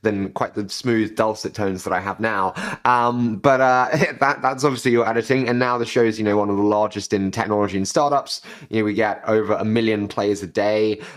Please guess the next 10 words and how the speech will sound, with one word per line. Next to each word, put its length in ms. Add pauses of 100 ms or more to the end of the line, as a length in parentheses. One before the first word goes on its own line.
(140)
um, 560
and 360
we 80
had 180
over 220
a 40
hundred 320
million 500
so 200
far, 440